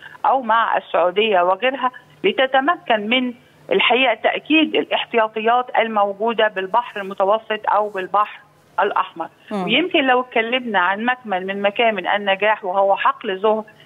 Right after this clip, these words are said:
Speaker 1: الذي تحدث عنه السيد الرئيس وقال: "لولا حقل زهر لعاشت مصر إلى الآن في الظلام".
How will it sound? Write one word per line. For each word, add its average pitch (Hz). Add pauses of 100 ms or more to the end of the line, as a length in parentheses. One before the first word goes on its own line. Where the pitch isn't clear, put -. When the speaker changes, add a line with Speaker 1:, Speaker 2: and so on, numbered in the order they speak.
(200)
Speaker 1:
الذي 240
تحدث 269
عنه 233
السيد 220
الرئيس 190
وقال: 214 (380)
"لولا 226
حقل 202
زهر 214
لعاشت 202
مصر 233
إلى 214
الآن 190 (300)
في -
الظلام". 170